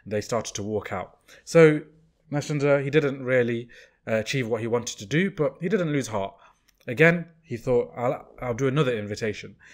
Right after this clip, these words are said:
And on the second invitation, he didn't, you know, wait around with niceties. He didn't, you know, allow them to finish the food. He went straight into it. He arranged a feast and he went straight into it. And he said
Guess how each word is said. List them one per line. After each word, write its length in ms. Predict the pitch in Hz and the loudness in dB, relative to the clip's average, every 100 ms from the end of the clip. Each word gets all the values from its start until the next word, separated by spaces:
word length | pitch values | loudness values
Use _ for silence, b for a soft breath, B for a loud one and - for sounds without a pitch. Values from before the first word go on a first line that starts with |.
| B B | B B
And 160 | 117 | -2
on 60 | 139 | 2
the 80 | 160 | 2
second 340 | - 196 196 | 2 2 2
invitation, 600 | 180 170 185 175 202 202 B B B | 0 2 2 2 0 -2 B B B
he 140 | 127 | -4
didn't, 480 | 120 156 156 147 - - _ - | 2 4 4 4 -8 -20 _ -10
you 140 | 135 | -6
know, 280 | 110 107 107 | -2 -4 -6
wait 260 | 117 127 143 | -4 0 0
around 280 | 117 123 120 | 2 0 0
with 80 | 107 | -2
niceties. 680 | 117 113 - - 110 - - B B B | -2 -2 -8 -10 -12 -14 -18 B B B
He 100 | 113 | -2
didn't, 340 | 139 139 135 | 0 0 -2
you 120 | 127 | -8
know, 120 | 117 113 | -4 0
allow 240 | 120 120 | 4 4
them 160 | 117 110 | 2 -4
to 100 | 113 | -6
finish 280 | 120 110 | -6 -4
the 60 | 110 | -6
food. 320 | 123 107 110 B B | -6 -6 -6 B B
He 140 | - 143 | -4 -2
went 180 | 139 120 | 0 -4
straight 280 | 127 110 | -2 -2
into 260 | 104 98 98 | -4 -10 -10
it. 160 | 90 - 117 | -12 -14 -10
He 180 | 160 143 | -6 -4
arranged 460 | 156 135 160 175 | 0 4 4 4
a 40 | 123 | -2
feast 340 | - 135 131 | -2 -2 -2
and 100 | 101 | -6
he 40 | 110 | -6
went 140 | 110 | -6
straight 300 | - 175 151 | -2 -2 -2
into 260 | 120 120 117 | -6 -4 -4
it. 40 | |
And 80 | 107 | -6
he 60 | |
said 300 | 104 156 180 | -4 -2 -2